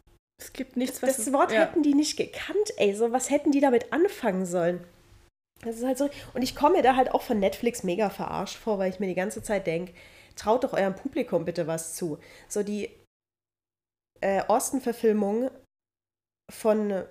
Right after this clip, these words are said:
Speaker 2: aus den neunzigern und aus den frühen zweitausendern, so, die verändern die Sprache ja auch nicht und die Leute haben's ja trotzdem gefressen.
Speaker 1: Und
Speaker 2: So, du musst mir
Speaker 1: mhm.
Speaker 2: das nicht vorkauen. Ich bin intelligent genug.
Speaker 1: Genau, und es,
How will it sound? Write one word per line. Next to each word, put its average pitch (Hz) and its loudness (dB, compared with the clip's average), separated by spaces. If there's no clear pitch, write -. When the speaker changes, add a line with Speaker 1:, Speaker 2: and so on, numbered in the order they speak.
Speaker 2:
aus 214 0
den 214 -2
neunzigern 214 2
und 220 -2
aus 190 -4
den 185 -10
frühen 247 -4
zweitausendern, 208 -2
so, 202 2
die 214 -6
verändern 233 2
die 214 -4
Sprache 214 -4
ja 190 -2
auch - -2
nicht 214 -4
und 208 -4
die 196 -2
Leute 190 0
haben's 202 -4
ja 202 -2
trotzdem 208 -4
gefressen. 156 -6
Speaker 1:
Und 233 -2
Speaker 2:
So, 220 2
du 226 2
musst 240 2
mir 254 4
Speaker 1:
mhm. 202 0
Speaker 2:
das 202 -4
nicht 170 -6
vorkauen. 170 -2
Ich - -14
bin 202 0
intelligent 220 0
genug. 202 -2
Speaker 1:
Genau, 208 2
und 214 -2
es, - -8